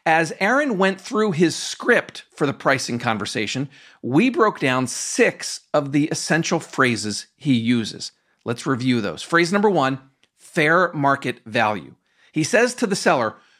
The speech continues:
"What would be reflective of fair market value if you were a buyer?" The idea here is that you want to create an obligation to be fair in pricing the home. Phrase number two, "The marketplace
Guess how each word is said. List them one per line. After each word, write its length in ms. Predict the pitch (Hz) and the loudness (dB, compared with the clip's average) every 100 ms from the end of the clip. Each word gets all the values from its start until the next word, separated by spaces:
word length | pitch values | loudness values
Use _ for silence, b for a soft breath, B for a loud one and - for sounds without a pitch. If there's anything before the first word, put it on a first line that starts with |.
| b b | b b
"What 360 | - 113 170 - | -4 0 2 2
would 180 | 247 180 | 0 2
be 160 | 220 | 2
reflective 720 | 220 214 - 190 131 139 139 135 | 2 0 2 0 2 0 0 -2
of 140 | 123 | -6
fair 340 | - - 165 202 | -6 0 2 4
market 360 | 175 165 220 | 2 2 -2
value 440 | 147 143 127 113 113 | 0 2 2 -4 -2
if 240 | 143 120 - | -2 -2 -6
you 280 | 127 147 175 | 0 2 2
were 380 | 170 139 139 - | 4 4 4 0
a 60 | |
buyer?" 540 | 107 120 110 101 73 - _ _ _ _ _ _ - | -2 2 2 2 -4 -14 _ _ _ _ _ _ -8
The 100 | 107 | -2
idea 300 | 113 165 165 | 0 2 2
here 160 | 123 120 | 2 0
is 100 | 120 | 0
that 120 | 107 | 0
you 80 | 120 | 0
want 100 | 131 | 0
to 80 | |
create 460 | - 156 139 147 143 | -2 -2 2 2 0
an 160 | 139 - 151 | -4 -4 2
obligation 880 | 180 196 185 147 156 147 120 110 | 2 4 2 2 2 0 -4 -8
to 120 | - | -8
be 120 | 113 117 | -6 -6
fair 480 | - 190 135 101 | -2 2 2 2
in 180 | 110 127 | 0 -2
pricing 540 | 117 - 110 - 101 92 | -2 0 0 -2 -6 -4
the 80 | |
home. 260 | 95 107 90 _ _ _ _ b b | -4 -4 -6 _ _ _ _ b b
Phrase 240 | 175 170 | 2 2
number 180 | 190 180 | 2 0
two, 320 | - 170 120 B B B | 0 -2 -2 B B B
"The 100 | 143 | -2
marketplace 920 | 127 143 170 220 - 190 175 160 | 2 2 2 -4 0 0 0 -2